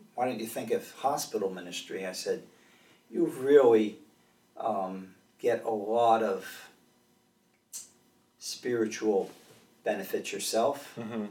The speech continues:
Speaker 1: plus you could give so much."
Speaker 2: Mm-hmm.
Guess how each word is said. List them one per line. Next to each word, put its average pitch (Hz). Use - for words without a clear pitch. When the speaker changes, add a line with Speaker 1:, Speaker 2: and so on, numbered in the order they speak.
Speaker 1:
plus -
you 110
could 113
give 98
so 123
much." -
Speaker 2:
Mm-hmm. 107